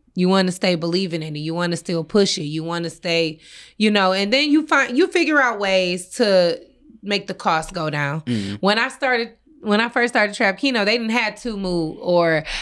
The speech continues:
Speaker 1: you know, like,
Speaker 2: Yeah.
Speaker 1: Amazon wasn't popping like it is now. So
Speaker 2: Right.
Speaker 1: it, it just made things so different. Um, but at the same time, oh, I got a cousin that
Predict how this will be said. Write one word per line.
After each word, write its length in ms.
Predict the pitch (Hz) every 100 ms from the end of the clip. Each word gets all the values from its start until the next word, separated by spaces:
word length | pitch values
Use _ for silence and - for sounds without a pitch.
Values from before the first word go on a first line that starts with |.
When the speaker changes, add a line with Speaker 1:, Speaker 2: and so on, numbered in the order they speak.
| -
Speaker 1:
you 180 | - 247
know, 240 | 254 233 226
like, 140 | 202
Speaker 2:
Yeah. 200 | 233 214
Speaker 1:
Amazon 440 | 233 240 226 220 214
wasn't 220 | 220 208
popping 320 | 220 214 220
like 200 | 202 202
it 80 | 208
is 220 | 196 180
now. 460 | 196 196 185 160 160
So 60 |
Speaker 2:
Right. 240 | 107 175 190
Speaker 1:
it, 180 | 214 208
it 100 | 233
just 200 | 220 190
made 340 | 214 214 202
things 320 | 214 208 185 -
so 280 | 202 196
different. 720 | 190 170 185 196 180 165 151 165 - - - -
Um, 560 | 190 180 170 165 160 _ - - -
but 520 | 185 202 190 175 - -
at 160 | 196
the 80 | 190
same 340 | 185 180 165
time, 680 | 160 220 247 247 202 185 190 - _ _ _ _ _ _ - _ _ _ -
oh, 160 | 254
I 100 | 277
got 180 | 302 285
a 40 | 285
cousin 400 | 285 285 269 262
that 240 | 247 233